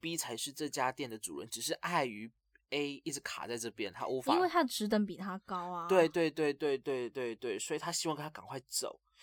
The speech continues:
Speaker 1: 所以那个时候呢，我，我在上班的时候遇到一些不如意，我都会跟 B 抱怨，
Speaker 2: 因为
Speaker 1: 因为
Speaker 2: B 比较闲是吗？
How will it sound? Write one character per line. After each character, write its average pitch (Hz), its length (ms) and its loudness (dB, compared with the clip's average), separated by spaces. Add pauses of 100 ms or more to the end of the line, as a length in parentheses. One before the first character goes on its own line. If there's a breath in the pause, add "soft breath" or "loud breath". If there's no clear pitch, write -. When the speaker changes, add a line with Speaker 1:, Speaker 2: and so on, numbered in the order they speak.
(200 loud breath)
Speaker 1:
所 - 120 0
以 208 60 2
那 214 80 -2
个 190 100 2
时 135 240 2
候 135 200 2
呢， 120 120 -4
我， 113 120 -2
我 127 160 0
在 165 80 0
上 175 180 0
班 160 80 2
的 139 60 2
时 143 80 -2
候 147 60 0
遇 147 100 -4
到 143 120 2
一 135 40 0
些 143 100 -2
不 143 240 0
如 110 260 -4
意， 117 140 -8
我 95 100 -4
都 123 100 -6
会 139 80 -2
跟 131 260 -4
B 120 200 -8
抱 110 280 4
怨， 117 100 -2
Speaker 2:
因 294 60 2
为 339 60 4
Speaker 1:
因 339 40 0
为 - 80 -8
Speaker 2:
B 277 160 4
比 247 100 -2
较 220 160 2
闲 170 400 -4
是 - 160 -12
吗？ 175 160 -10